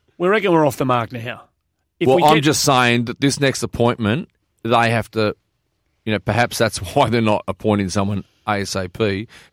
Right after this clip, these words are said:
Speaker 2: is that they gotta think long and hard about it, and they've gotta make this one count. This one's gotta count.
Speaker 1: Oh, absolutely does. No, no question about that. Um, oh, God, where do we go? Um,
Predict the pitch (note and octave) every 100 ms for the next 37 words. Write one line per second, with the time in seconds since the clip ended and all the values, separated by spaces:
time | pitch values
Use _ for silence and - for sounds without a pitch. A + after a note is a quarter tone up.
0 | - E3 A#2 G#2+ A2+ G#2+ G2+ - G#2 -
1 | A2 G#2+ G2+ G#2 G2+ F2+ F#2 G2 F#2 -
2 | F#2+ F#2+ F#2+ - F#2+ F2+ F2+ F#2+ - F#2+
3 | - F2+ F#2 C3+ _ _ _ _ F2+ F2
4 | - _ _ _ _ A#2+ - G#2 F#2+ F#2
5 | F2 F2 F2 - _ _ _ _ _ -
6 | G#2+ - - - A#2 F3 G#3+ C#3 A#2 -
7 | _ _ D3+ C3 D#3+ C3 C#3+ B2+ C#3 G#2
8 | G#2 A#2+ F2+ - - _ _ _ _ _
9 | _ _ _ _ - F#3 F3 E3 E3 -
10 | _ _ _ _ _ _ - - _ _
11 | _ _ _ _ _ _ _ _ _ _
12 | E3+ D#3 B2+ - C#3 B2 G#2+ C3+ A#2+ G#2+
13 | A2+ G#2 E2 - - D#2 D#2+ F2+ E2 F#2+
14 | F2 E2